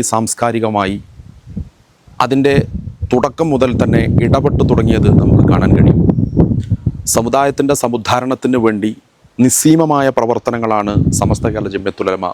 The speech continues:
നിർവഹിച്ചു പോന്നിട്ടുള്ളത്. സമസ്തയുടെ ബീ-, ബീജാവാപ പശ്ചാത്തലം നമുക്കൊക്കെ അറിയാം. ബ്രിട്ടീഷുകാർ രാജ്യം ഭരിക്കുന്ന കാലമാണ്, ഒരുപാട് ലഹളകൾ നടന്നുകൊണ്ടിരിക്കുന്ന കാലമാണ്.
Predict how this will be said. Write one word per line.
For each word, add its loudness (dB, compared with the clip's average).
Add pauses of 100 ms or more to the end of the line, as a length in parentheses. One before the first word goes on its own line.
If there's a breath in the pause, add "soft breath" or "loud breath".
നിർവഹിച്ചു -4
പോന്നിട്ടുള്ളത്. -6 (960 soft breath)
സമസ്തയുടെ 2 (120)
ബീ-, 2
ബീജാവാപ 2
പശ്ചാത്തലം -2
നമുക്കൊക്കെ -4
അറിയാം. -4 (880 loud breath)
ബ്രിട്ടീഷുകാർ 2 (100)
രാജ്യം 0
ഭരിക്കുന്ന 0 (240)
കാലമാണ്, -2 (880 soft breath)
ഒരുപാട് 2 (120)
ലഹളകൾ 2 (200)
നടന്നുകൊണ്ടിരിക്കുന്ന 0 (100)
കാലമാണ്. -2